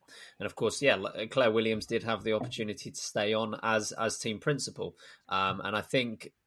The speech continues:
she should take heart in that, even though she didn't accept the offer. Um, that someone outside of the bu-, outside of Williams, you know, Dorilton Capital come in, acquire the company. They have complete reign over who they want in that position.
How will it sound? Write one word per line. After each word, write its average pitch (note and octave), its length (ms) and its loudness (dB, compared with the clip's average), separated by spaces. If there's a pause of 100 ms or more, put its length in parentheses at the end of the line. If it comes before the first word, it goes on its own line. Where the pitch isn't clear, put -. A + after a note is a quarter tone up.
she - 180 -4
should G2+ 220 -2
take A2 240 2
heart C3 320 4
in F#2 60 -8
that, F2+ 140 -4
even F#2 200 -6
though F#2 120 -2
she - 140 -8
didn't F2+ 220 -6
accept F#2+ 400 -2
the G2 120 0
offer. A2 380 0 (380)
Um, F2 340 -2
that F2+ 120 -6
someone G2+ 680 0
outside G2 540 0
of F2+ 100 -2
the F2+ 80 -4
bu-, F2+ 300 -4
outside G2 420 0
of F2+ 80 -2
Williams, F2+ 520 -2
you F#2 80 -2
know, F2 60 -4
Dorilton G2+ 380 -2
Capital F#2+ 360 -6
come G2+ 200 -4
in, F2+ 80 -4
acquire G#2+ 400 2
the F#2+ 100 -2
company. F2 400 -10
They G2+ 200 0
have G2 240 -2 (320)
complete A#2 400 -6
reign G#2+ 260 2
over F#2+ 220 -4
who A2 240 -4
they F#2+ 160 -2
want G2 320 -2
in F#2 100 -8
that F#2 220 -6
position. F2 560 -4